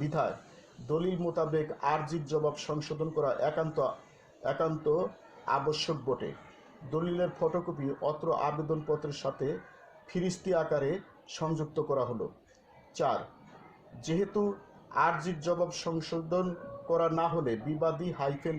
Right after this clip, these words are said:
দরখাস্তকারী, কারীগণের অপূরণীয় ক্ষতি হবে বিধায় পক্ষগণের মধ্যকার প্রকৃত বিরোধ নিষ্পত্তির স্বার্থে জবাব সংশোধন করা একান্ত আবশ্যক বটে।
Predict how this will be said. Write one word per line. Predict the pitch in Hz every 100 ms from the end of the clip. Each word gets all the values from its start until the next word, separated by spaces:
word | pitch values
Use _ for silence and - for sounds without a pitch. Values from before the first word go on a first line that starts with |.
| 135
দরখাস্তকারী, | 139 165 156 170 160 160 160 - - - -
কারীগণের | 147 147 151 139 127 156 - - - 139
অপূরণীয় | 151 180 185 180
ক্ষতি | - 175 160
হবে | 139 131 170 - - - - - - - - - 117
বিধায় | 160 170 123 -
পক্ষগণের | 147 151 - 165 170 175 151
মধ্যকার | 151 151 160 160 151
প্রকৃত | 170 170 180 175 135
বিরোধ | 151 156 160
নিষ্পত্তির | 156 - 156 165 147
স্বার্থে | - 151 - 117 90 - - - - 127
জবাব | 156 156 156
সংশোধন | - 156 151 - 151 151
করা | 151 143 131 - - - - - _ -
একান্ত | 131 143 160 151 156 147 139 - _ -
আবশ্যক | 135 139 147 - 139
বটে। | 120 -